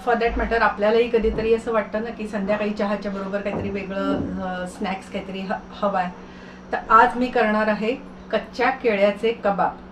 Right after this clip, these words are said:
कच्च्या केळ्याची भाजी आपण करतो, कच्च्या केळ्याचे काप करतो, पण आज आपण करूया कच्च्या केळ्याचे कबाब.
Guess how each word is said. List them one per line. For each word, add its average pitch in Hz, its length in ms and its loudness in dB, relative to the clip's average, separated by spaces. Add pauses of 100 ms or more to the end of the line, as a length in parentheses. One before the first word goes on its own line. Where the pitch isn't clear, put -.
(420)
कच्च्या 220 260 4
केळ्याची 233 320 4
भाजी 214 360 2
आपण 196 260 0
करतो, 190 460 -6
कच्च्या 190 240 -6
केळ्याचे 190 360 -6
काप 202 440 -2
करतो, 175 420 -8 (480)
पण 214 160 -2
आज 220 220 4
आपण 226 240 -2
करूया 220 380 0
कच्च्या 220 460 -4
केळ्याचे 214 680 -2
कबाब. 170 320 2